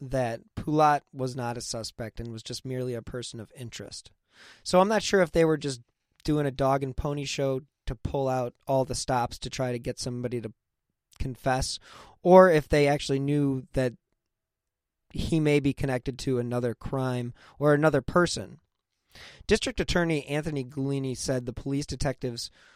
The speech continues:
who were originally assigned to Holly's case have never stopped pursuing leads and looking for her killer.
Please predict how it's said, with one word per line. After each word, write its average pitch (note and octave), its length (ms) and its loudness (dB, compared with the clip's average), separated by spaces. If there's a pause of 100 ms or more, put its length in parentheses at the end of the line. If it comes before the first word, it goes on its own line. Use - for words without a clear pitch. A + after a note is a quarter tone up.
(120)
who E3+ 120 -4
were D#3 200 4
originally F3+ 500 0
assigned C#3 380 -2
to B2 60 -4
Holly's B2+ 380 -4
case B2 260 -6
have B2+ 100 -8
never C3+ 240 -4
stopped - 320 -4
pursuing B2 540 -4
leads A#2 460 -8 (280)
and C#3 160 -6
looking D#3 260 0
for C3 180 -2
her A#2+ 100 -2
killer. B2 500 -4